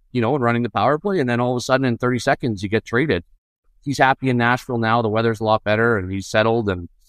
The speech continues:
they're pushing to get in the playoffs there. So it, it's part of it. You know, it's Tyson's fourth team in his career, but the other one was a trade in the offseason. So this was just hurry up and go, and,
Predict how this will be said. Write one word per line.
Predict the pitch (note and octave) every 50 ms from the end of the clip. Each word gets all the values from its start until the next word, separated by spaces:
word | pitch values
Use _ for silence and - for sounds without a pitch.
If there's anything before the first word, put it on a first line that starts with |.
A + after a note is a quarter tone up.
| _ _ _ _ _ _
they're | G#2+ G#2+
pushing | - - A#2 G#2+ - A2 A2
to | G2
get | A2 A2 -
in |
the | G#2+ G2
playoffs | - - A2 B2+ B2 G2 - -
there. | F#2 F2 E2+ E2+
So | - A#2
it, | D3 - _ -
it's | G3+ -
part | - - D3+ C3+ C3+ C#3
of | C#3+
it. | F3 - - _
You | B2+
know, | A#2+ B2
it's | C#3 -
Tyson's | - C3 C3 C3 - C#3 B2+ -
fourth | - - B2 B2+ A2+ -
team | - B2 A#2+ B2 C#3+ C#3+
in | A#2+
his | A2 G#2 -
career, | - - A2 G#2+ A2 B2+ D3+ - - _ _ _ _ _ _ -
but | A#2 G#2+
the | A2+ A2+
other | A2 A#2+ A2+
one | A2+ A2+ A2
was | G#2 G#2 G2
a | G2+
trade | - - A2 G#2 G2+ G2+
in | G2
the | G2
offseason. | F#2+ F#2 G2+ G#2 - - A2+ G2 E2+ F2 F2 -
So | - G2
this | F#2+ A2+ A#2 - -
was | G#2 F2+ -
just | G#2 G2 - - - _ _ _ _ _ _ _ _ _ _ -
hurry | B2+ C3 C3 B2+
up | C3 C#3+ - -
and | A#2 G#2+
go, | A2+ A2+ B2 E3 G3 E3
and, | A#2+ G#2+ G2 F2+ E2+